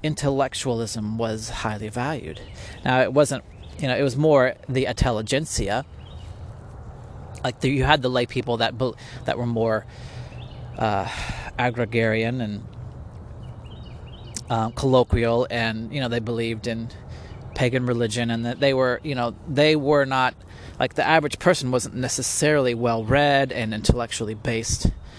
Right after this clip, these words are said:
rationally based. But you have rationalism kind of starting, the idea of it starting in,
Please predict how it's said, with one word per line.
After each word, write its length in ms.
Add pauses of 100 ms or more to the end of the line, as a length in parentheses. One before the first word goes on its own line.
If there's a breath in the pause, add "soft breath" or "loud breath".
(800 loud breath)
rationally 440
based. 340
But 160
you 120
have 260
rationalism 920
kind 180
of 60
starting, 640
the 80
idea 320
of 60
it 40
starting 340
in, 280